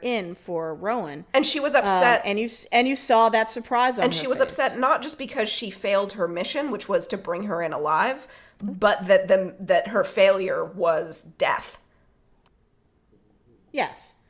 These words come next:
Speaker 1: I mean, i-, if you watch how Tasia plays that role, there's obviously something deep underneath it that she never reveals.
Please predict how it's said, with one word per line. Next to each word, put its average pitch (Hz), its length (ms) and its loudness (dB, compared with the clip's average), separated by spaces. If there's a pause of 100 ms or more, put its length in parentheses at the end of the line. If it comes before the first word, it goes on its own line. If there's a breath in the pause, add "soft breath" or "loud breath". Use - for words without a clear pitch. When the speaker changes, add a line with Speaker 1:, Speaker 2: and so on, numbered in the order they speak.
(440 soft breath)
Speaker 1:
I 262 80 0
mean, 262 180 2
i-, 233 140 2
if 233 280 0
you 262 100 -8
watch 240 440 0
how 226 560 0
Tasia 247 420 -4
plays 180 420 -2
that 180 240 -2
role, 160 400 -6 (500 soft breath)
there's 226 300 6
obviously 233 600 4
something 202 840 -6 (600)
deep 208 300 -4
underneath 202 500 -6
it 196 140 -6
that 185 140 -4
she 233 160 -8
never 190 380 -4
reveals. 165 720 -10